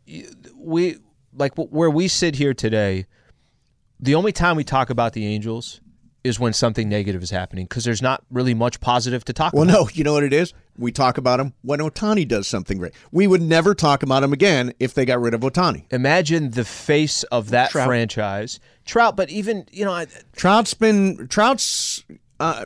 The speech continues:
Speaker 2: I, for whatever reason, I mean, he's had some injury issues,
Speaker 1: Yeah.
Speaker 2: and he, he's,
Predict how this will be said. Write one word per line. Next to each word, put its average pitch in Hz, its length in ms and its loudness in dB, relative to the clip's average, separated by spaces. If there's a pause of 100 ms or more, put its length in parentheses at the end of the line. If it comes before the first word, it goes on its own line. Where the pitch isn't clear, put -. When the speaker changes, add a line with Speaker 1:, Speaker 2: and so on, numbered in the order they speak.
(140)
Speaker 2:
I, 175 180 2
for 180 260 0
whatever 196 380 4
reason, 185 200 4
I 156 40 0
mean, 156 220 0 (220)
he's 156 440 -2
had 143 160 2
some 127 140 -2
injury 185 480 4
issues, 151 600 4
Speaker 1:
Yeah. 135 180 4
Speaker 2:
and 113 160 -2 (260)
he, 185 280 2
he's, 208 580 0